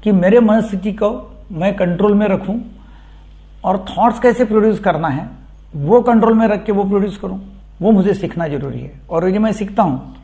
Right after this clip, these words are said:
तो definitely मेरा मन मेरे control में रहेगा, Emotional अप downs नहीं आएंगे,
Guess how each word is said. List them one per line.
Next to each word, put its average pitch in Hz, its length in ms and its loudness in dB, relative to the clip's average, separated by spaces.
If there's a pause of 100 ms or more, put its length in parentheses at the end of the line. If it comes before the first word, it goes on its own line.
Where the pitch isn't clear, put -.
(160)
तो 190 60 -2
definitely 175 580 -4 (500)
मेरा 202 180 2
मन 202 200 4
मेरे 240 240 4
control 208 340 0
में 196 140 2
रहेगा, 160 500 -4 (840)
Emotional 240 580 4
अप 185 300 0
downs 220 380 4
नहीं 180 220 -2
आएंगे, 135 440 -4